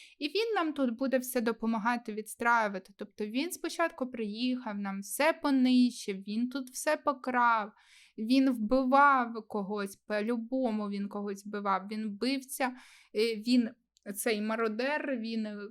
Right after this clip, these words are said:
крадівник, він, коротше, терорист. І тепер ми повинні його прийняти, пожаліти, вибачити, щоб він те нам тут все відбудовував.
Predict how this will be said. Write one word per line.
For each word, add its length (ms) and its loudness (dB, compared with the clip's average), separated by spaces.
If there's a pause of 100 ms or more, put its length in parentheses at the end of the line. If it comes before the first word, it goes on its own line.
крадівник, 720 2
він, 300 2
коротше, 440 -4
терорист. 600 -4 (1200)
І 100 -4
тепер 600 4 (1080)
ми 180 2
повинні 440 4
його 240 0
прийняти, 880 -2 (1040)
пожаліти, 960 -2 (800)
вибачити, 920 0 (160)
щоб 320 -4
він 360 0
те 180 -2
нам 420 2
тут 160 -6
все 380 -4
відбудовував. 760 -4